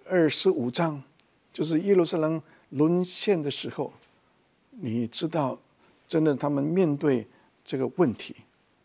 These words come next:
就是火真的焚烧耶路撒冷。以西结传讲这些审判的信息，其实他心中也难过，但是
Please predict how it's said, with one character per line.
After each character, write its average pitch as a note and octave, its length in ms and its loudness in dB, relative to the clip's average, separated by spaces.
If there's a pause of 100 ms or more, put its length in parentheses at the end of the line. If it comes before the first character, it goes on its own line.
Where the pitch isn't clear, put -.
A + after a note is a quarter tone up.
(340)
就 - 160 0
是 A2+ 80 -2
火 A2+ 360 -2
真 B2+ 240 -4
的 B2 80 -2
焚 A2+ 400 -4
烧 A#2+ 440 -4 (420)
耶 A2+ 140 -6
路 G#2 80 -6
撒 G2+ 200 -10
冷。 G#2 80 -16 (720)
以 A2+ 140 -8
西 D3 280 2
结 A#2+ 440 2
传 B2 300 -2
讲 A2+ 260 -2
这 B2+ 140 -4
些 A#2+ 160 -2
审 G#2+ 380 -4
判 A#2 180 -8
的 G#2 80 -8
信 G#2 240 -6
息， - 240 -10 (880)
其 A#2 180 0
实 A#2+ 240 2
他 B2 200 -2
心 B2 320 0
中 A#2+ 360 0 (200)
也 - 140 -6
难 G2+ 240 -4
过， B2+ 280 -12 (720)
但 A#2+ 180 -2
是 A2+ 240 0